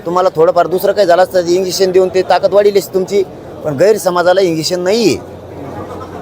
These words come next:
कोण काय बोलतं मीडियात, पेपरला काय छापून येतं, याच्यावर बी देणे आमचं.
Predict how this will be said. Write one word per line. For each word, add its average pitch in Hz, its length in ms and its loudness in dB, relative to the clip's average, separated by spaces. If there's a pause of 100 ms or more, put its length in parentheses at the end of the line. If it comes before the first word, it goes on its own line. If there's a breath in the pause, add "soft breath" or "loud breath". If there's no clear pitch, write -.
(720)
कोण 202 200 -2
काय 185 280 2
बोलतं 254 320 2
मीडियात, 170 420 2 (580)
पेपरला 233 360 2
काय 214 240 0
छापून 175 220 -2
येतं, 196 140 0
याच्यावर 240 260 2
बी 214 60 4
देणे 165 220 2
आमचं. 151 240 2